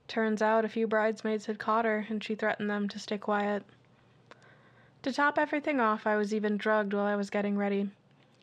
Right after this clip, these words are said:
But apparently my mother can't read proper dosage and basically put me in a coma for a few days. Needless to say, I've since cut ties with my family, and I've kept in touch with only one person from that wedding.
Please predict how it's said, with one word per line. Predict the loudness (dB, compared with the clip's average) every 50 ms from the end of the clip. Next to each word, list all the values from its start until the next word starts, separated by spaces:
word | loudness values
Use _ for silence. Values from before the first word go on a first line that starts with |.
| -20 -20 -20 -20 _ _
But | 0 0 2
apparently | 2 2 2 2 2 2 2 2 2
my | 2 4 4
mother | 4 4 4 4 2
can't | 0 -2 -2 -2 -2 -2 0
read | 0 0 0 -2 -4 -4
proper | -2 -2 -2 0 0 -2
dosage | -2 0 0 0 0 0 -2 -4 -4 -4 -4 -4
and | -2 -2 -2 0
basically | 0 0 0 0 -2 -4 -4 -4 -4
put | -4 -4 -4 -4
me | -2 -2
in | -2 -2
a | -2
coma | -2 -2 0 0 -2 -2
for | -2 -2 -4 -4
a | -4
few | -4 -4 -2 -2
days. | 0 0 -2 -2 -4 -8 -12 -18 -20 _ _ _ _ -20 -20 -20 -20 -20 -20 _ -20 -20 -20 -20 -20 -20 -20 _ _ _ _ _ _ _
Needless | 0 2 2 2 2 0 -2 -2 -4
to | -8 -6
say, | -2 0 2 2 2 2
I've | 2 0 -2 -2
since | -2 -4 -4 -4 -4
cut | -2 -4 -4 -2
ties | -2 -2 -2 -2 -2 -2
with | -4 -4 -4
my | -4 -4 -4
family, | -2 -2 -2 0 0 0 -2 -2 -4 -6 -12 _ _ _ _ _ _ _ _ -20 _ _
and | -2 0 2
I've | 2 2 0 0 -4 -8 -12 -12
kept | -12 -12 -10 -6 -4
in | -2 0 0
touch | -2 -2 -2 -2 -2 -4 -6 -6
with | -6 -4 -2 -2
only | -2 0 0 0 0
one | 0 0 0 0 0 0 -2 -4
person | -2 -2 -2 -2 -2 -2 -4 -4 -4
from | -2 -2 -2 -2 0 0
that | 0 -2 -2 -2
wedding. | -2 -2 -2 -2 -2 -4 -6